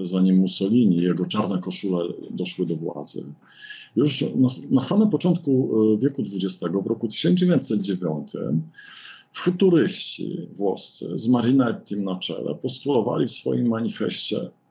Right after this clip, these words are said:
w następujący sposób. Cytuję: „Chcemy sławić wojnę, jedyną higienę świata, militaryzm, patriotyzm, gest niszczycielski anarchistów, piękne idee, za które się umiera”. „Za które się umiera”, powtórzę.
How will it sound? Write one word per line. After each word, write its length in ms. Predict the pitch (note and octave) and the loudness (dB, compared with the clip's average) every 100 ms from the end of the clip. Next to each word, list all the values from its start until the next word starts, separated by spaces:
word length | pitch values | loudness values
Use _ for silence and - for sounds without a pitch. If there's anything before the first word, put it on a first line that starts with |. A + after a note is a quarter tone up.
| _ | _
w 20 | |
następujący 720 | G2+ - G#2+ G#2 G2+ G2+ G#2+ - | -8 -4 -2 -2 -2 -2 -4 -8
sposób. 540 | - - - - - _ _ _ _ - - - _ | -8 -8 -8 -10 -12 _ _ _ _ -20 -20 -20 _
Cytuję: 600 | - A2 A2+ A2 F#2+ F2 | -4 -2 2 4 4 2
„Chcemy 340 | G2+ - D#3+ C3 | 0 2 4 4
sławić 460 | - C#3+ A2 G#2 | 2 0 0 -2
wojnę, 440 | F#2+ B2 A#2+ G2 G2 | 2 2 4 2 2
jedyną 360 | G2 A2+ F#2+ | 2 2 2
higienę 400 | F2+ F#2+ G2+ F#2 | 0 -2 0 2
świata, 600 | F2+ - A#2+ A#2 - - _ | 0 -2 -2 -4 -10 -16 _
militaryzm, 800 | G2 F#2+ F#2 C3 B2 G#2 - F2+ - | -2 -2 -2 -2 0 0 0 -4 -6
patriotyzm, 920 | - - A#2+ A#2 A2 G#2 F#2 F#2+ E2+ | -8 0 2 2 0 -2 0 0 2
gest 380 | A#2 A#2+ A2 G#2+ | 2 0 0 0
niszczycielski 680 | G#2 - F#2+ A2+ A#2 - | 0 -4 -4 -4 -4 -2
anarchistów, 640 | G#2 F#2 - - - F#2 | -2 -4 -4 -6 -4 -6
piękne 400 | - B2 B2 G2+ | 0 0 2 0
idee, 320 | G2 B2+ B2 F2+ | 2 2 2 0
za 160 | F#2 | -4
które 300 | F2+ A2+ G2+ | -6 -2 -2
się 160 | - F#2 | -2 0
umiera”. 380 | F#2 F2+ D#2+ - _ _ _ _ _ _ - - - _ | 4 4 2 -10 _ _ _ _ _ _ -20 -20 -20 _
„Za 160 | F2+ F#2 | -6 -6
które 280 | - E2+ F#2 | -4 -4 -2
się 160 | G#2+ | 2
umiera”, 440 | G#2+ A#2+ A#2+ F2 D2+ | 4 6 4 0 -4
powtórzę. 680 | - - - - - A#1+ | -8 -16 -14 -12 -12 -12